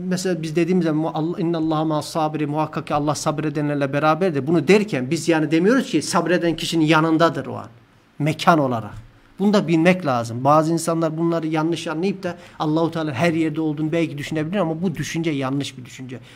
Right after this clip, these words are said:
Bunu da nereden öğreniyoruz? Çünkü Kur'an-ı Kerim'in başka ayetleri de var.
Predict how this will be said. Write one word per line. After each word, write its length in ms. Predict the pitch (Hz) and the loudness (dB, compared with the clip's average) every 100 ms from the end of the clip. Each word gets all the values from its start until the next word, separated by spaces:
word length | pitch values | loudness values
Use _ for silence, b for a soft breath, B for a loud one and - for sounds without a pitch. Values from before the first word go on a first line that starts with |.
| B | B
Bunu 160 | 180 190 | 0 2
da 80 | 185 | 2
nereden 380 | 185 196 190 170 | 4 4 2 0
öğreniyoruz? 400 | 160 180 240 - | 0 0 -2 -4
Çünkü 180 | 185 185 | -8 -8
Kur'an-ı 380 | - 175 185 190 | -8 -4 -2 -2
Kerim'in 440 | 185 180 190 262 262 B B B B B 175 | -2 -2 -2 -4 -6 B B B B B 0
başka 320 | 156 - 202 | 0 4 4
ayetleri 600 | 175 175 165 170 180 180 | 4 2 2 2 2 4
de 140 | 147 | 4
var. 140 | 113 | 2